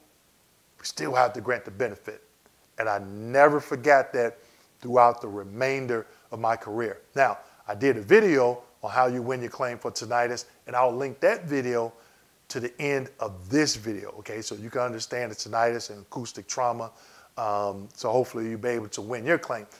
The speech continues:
But that was my first time, and like I said, I never forgot that particular thirty-eight C F R M twenty-one ever again. I never got an error for that particular, making that particular mistake. But I did get errors for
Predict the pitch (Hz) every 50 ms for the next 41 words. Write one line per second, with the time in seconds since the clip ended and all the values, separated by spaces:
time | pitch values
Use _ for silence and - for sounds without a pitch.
0 | - - _ - 165 214 247 240 226 175 165 156 147 - - 170 170 165 151 -
1 | - - 147 139 139 139 139 139 135 - - - - - _ _ - 139 131 131
2 | 127 127 127 123 135 - - 143 123 - - 110 104 104 107 110 110 113 127 139
3 | 139 135 139 143 139 135 - - - _ _ _ _ _ _ _ _ - 131 110
4 | 98 101 107 131 123 120 120 117 113 - - - _ _ _ _ _ - 110 98
5 | 95 135 135 139 - - 123 - - 139 120 - 131 120 117 113 113 110 - -
6 | - _ _ _ - 139 135 131 127 123 120 - - 127 123 120 - 127 120 117
7 | 117 120 117 110 - 120 117 113 110 110 113 107 104 104 - _ _ _ _ -
8 | 139 135 123 123 120 117 104 101 107 117 120 120 120 110 107 98 98 101 117 127
9 | 123 127 117 123 123 120 120 117 - - - - _ _ _ _ _ - - 107
10 | 110 135 135 135 127 123 117 117 - 107 127 135 143 139 - 135 113 - - 135
11 | - - 120 113 107 - - - _ - 143 147 - 135 123 139 139 117 113 107
12 | - 143 - - 120 104 104 101 - - 147 131 104 - - _ _ _ _ -
13 | 123 123 123 120 175 233 240 196 202 175 165 165 165 156 151 - - -